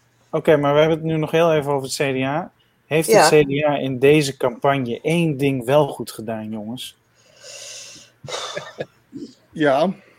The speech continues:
Speaker 1: Oh, Huub,
Speaker 3: Ja.
Speaker 1: vertel.
Speaker 3: Ja, ik
Speaker 2: Ja.
Speaker 3: zal het even,
Speaker 1: Ja,
Speaker 3: zal
Speaker 1: je
Speaker 3: even
Speaker 1: mag als
Speaker 3: positief
Speaker 1: enige,
Speaker 3: doen.
Speaker 1: hè, dan. Dan gaan we door.
Speaker 3: Ik denk dat
Speaker 2: Vertel.
Speaker 3: het, het was op zich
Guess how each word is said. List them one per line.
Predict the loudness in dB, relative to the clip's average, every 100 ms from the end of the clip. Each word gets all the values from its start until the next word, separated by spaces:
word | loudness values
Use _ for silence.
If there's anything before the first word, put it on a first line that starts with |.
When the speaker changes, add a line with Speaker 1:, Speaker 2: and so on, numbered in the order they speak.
| _ _ _ _ _ 2
Speaker 1:
Oh, | 4 6 4
Huub, | 4 4
Speaker 3:
Ja. | 2
Speaker 1:
vertel. | -4 2 4 4
Speaker 3:
Ja, | 4 4
ik | 6
Speaker 2:
Ja. | 6
Speaker 3:
zal | 6
het | 4 2
even, | -2 -4 0
Speaker 1:
Ja, | 4 6
Speaker 3:
zal | 6
Speaker 1:
je | 6
Speaker 3:
even | 6
Speaker 1:
mag | 4
als | 2
Speaker 3:
positief | 4 4 4
Speaker 1:
enige, | 4
Speaker 3:
doen. | 2
Speaker 1:
hè, | 0 0
dan. | -2 -2
Dan | -4
gaan | -4
we | -2
door. | -6 -6 _ -14 -12
Speaker 3:
Ik | 2
denk | 4
dat | 6 6
Speaker 2:
Vertel. | 4
Speaker 3:
het, | 0 -6 _ _ -10
het | -4
was | 0 0
op | -2 -10
zich | -4 -2 -2 -6